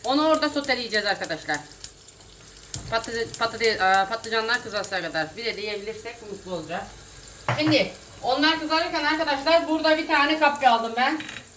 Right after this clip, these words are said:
Kırmızı kapyım var. Onları da şöyle kare kare tekrar aynı şekil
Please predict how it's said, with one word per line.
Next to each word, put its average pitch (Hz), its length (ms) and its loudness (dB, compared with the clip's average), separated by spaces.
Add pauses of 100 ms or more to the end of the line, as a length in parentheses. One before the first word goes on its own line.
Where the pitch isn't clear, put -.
(640)
Kırmızı 240 340 -4
kapyım 233 380 -4
var. 220 220 2 (680)
Onları 285 380 4
da 277 80 4
şöyle 277 320 0
kare 269 240 4
kare 247 280 2
tekrar 233 360 -2
aynı 247 300 2
şekil 233 340 -4